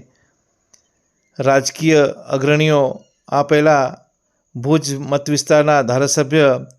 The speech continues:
કેશુભાઈ પટેલ સપરિવાર સાથે પૂજ્ય બાપુનું, જેમણે ગાદીપતિ અને આજે પદવી મળી છે, એમનું શાલ ઓઢાડીને સન્માન કરવામાં આવ્યું હતું. તે સાથે અબડાસાના ધારાસભ્ય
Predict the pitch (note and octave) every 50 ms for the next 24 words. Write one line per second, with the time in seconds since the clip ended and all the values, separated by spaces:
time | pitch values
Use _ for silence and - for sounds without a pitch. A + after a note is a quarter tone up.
0 | _ _ _ _ _ _ _ C#3 C#3 C3 - D#3+ C#3+ C#3+ D3+ D#3 D3 D3 C#3 B2+
1 | C3+ D#3+ D3+ C#3 C3+ - - - - D#3+ D3+ D3 D3 D3+ D3 D3 D3+ D#3 D3+ C#3+
2 | D3 D#3 C#3+ C#3+ C#3+ D#3 D3+ C#3 C3 B2 B2+ _ _ _ _ _ _ _ C#3+ C#3
3 | B2+ C3 D3+ D3+ C#3+ C#3 C3 - - C3+ C3 C3+ C#3 C#3 D#3 D#3 D3 C#3+ C3+ C3
4 | C#3 - - _ _ _ _ _ _ _ _ - D3 D3 C3+ B2+ C#3+ C#3+ C#3+ D3+
5 | D3+ C3 A#2+ C3 C3+ C3+ D3 C#3 D3+ D3 C#3 D#3 D#3 D3 C#3 C3 D#3 - _ _
6 | _ - C3 C3+ C#3+ C#3+ C#3+ C#3 C#3 C3+ - B2+ C3+ C3 C#3+ C#3+ C#3+ C#3 C3+ C3
7 | C#3 C#3+ C#3+ C#3 C#3 D3 C#3+ B2+ - D3+ C#3+ C3+ C3+ C3+ C3+ C3 C#3 C#3 C3+ B2+
8 | - C#3+ C3+ C#3 D3 C#3+ C3 B2 C3 C3+ C#3 C#3+ C#3 C#3 C3+ C3 B2+ C3 B2+ B2+
9 | - - C3+ B2+ B2+ C#3 C#3 C#3 C3+ B2 C3+ B2+ C3 B2+ C3 C3 B2+ B2 A#2+ A#2+
10 | A#2 B2 A#2+ B2 A#2 B2 B2 A2+ G#2+ G#2 - _ _ _ _ _ _ - C#3+ C#3
11 | - D#3 D3 C#3 D3 D#3 D#3 C#3+ C3 B2+ B2 B2+ - _ _ _ _ _ - C3+
12 | C#3 D3+ D3+ D3 - D#3+ D3 D#3 D3+ C3+ A#2+ B2+ C3+ C#3 C3 D3 D3 C#3 C#3+ D3+
13 | C#3